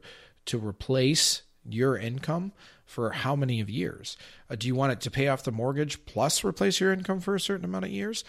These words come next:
That's, that's gonna be a larger dollar amount, right? So there's a needs-based analysis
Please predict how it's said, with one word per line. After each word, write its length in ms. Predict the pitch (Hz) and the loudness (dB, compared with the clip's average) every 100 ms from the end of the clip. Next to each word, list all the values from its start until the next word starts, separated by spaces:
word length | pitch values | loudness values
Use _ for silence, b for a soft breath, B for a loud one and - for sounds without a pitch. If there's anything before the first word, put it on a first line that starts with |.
| B B - | B B 2
That's, 240 | 131 - | 2 2
that's 300 | - 107 - | -2 -4 -4
gonna 180 | - 117 | -4 -2
be 140 | 123 | 0
a 80 | 127 | 2
larger 320 | 131 143 139 | 2 2 0
dollar 340 | 135 123 196 - | -2 -4 -4 -6
amount, 320 | - 87 - 104 | -8 -12 -12 -6
right? 260 | 110 127 B B B | -4 -4 B B B
So 380 | - 143 139 - - | 4 6 4 -2 2
there's 240 | 143 120 | 4 4
a 60 | 123 | 4
needs-based 680 | 120 143 175 156 165 170 - | 2 2 2 4 4 4 2
analysis 800 | 160 156 170 - 185 180 - | 0 0 2 2 0 2 2